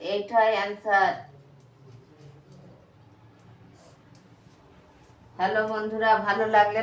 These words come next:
লাইক করো, কমেন্ট করো, বন্ধুদের সাথে শেয়ার করো, আর অঙ্কটা ভালো করে দেখো আর বুঝো। আর নতুন কেউ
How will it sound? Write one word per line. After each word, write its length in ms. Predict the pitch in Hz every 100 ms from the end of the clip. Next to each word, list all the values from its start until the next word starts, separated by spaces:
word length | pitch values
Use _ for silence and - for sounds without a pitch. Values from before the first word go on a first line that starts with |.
| 208
লাইক 180 | 208 208 -
করো, 160 | 220 214
কমেন্ট 260 | 202 202 208 233
করো, 160 | 220 202
বন্ধুদের 420 | 190 208 220 220 220
সাথে 200 | 220 208 214 -
শেয়ার 220 | 196 196 196
করো, 140 | 220 214
আর 60 | 208
অঙ্কটা 340 | 202 202 202 202 202
ভালো 160 | 196 202
করে 140 | 214 220 202
দেখো 280 | 196 226 220 220 226 - - - - 185
আর 80 | 190 196
বুঝো। 280 | 202 220 220 214
আর 60 | 208
নতুন 240 | 208 208 214
কেউ 140 | 220